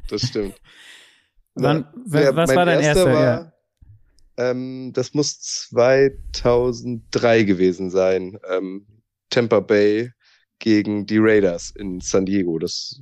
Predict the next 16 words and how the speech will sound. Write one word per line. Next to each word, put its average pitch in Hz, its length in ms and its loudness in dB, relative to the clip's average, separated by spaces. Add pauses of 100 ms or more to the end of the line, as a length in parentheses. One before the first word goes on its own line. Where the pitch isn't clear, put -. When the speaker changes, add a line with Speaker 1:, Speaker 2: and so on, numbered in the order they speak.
Speaker 1:
war 95 240 2
dann 101 180 2
logischerweise 101 540 2
die 101 60 -6
Saison 104 300 0
zweitausendzwei. 101 840 0 (340)
Das 117 160 0
war 135 120 2
dieser 123 440 0
Super 135 360 -2
Bowl, 107 180 -2
den 101 300 -6
John 113 260 -2
Gruden 120 300 -2
gewonnen 80 380 -6
hat. - 180 -12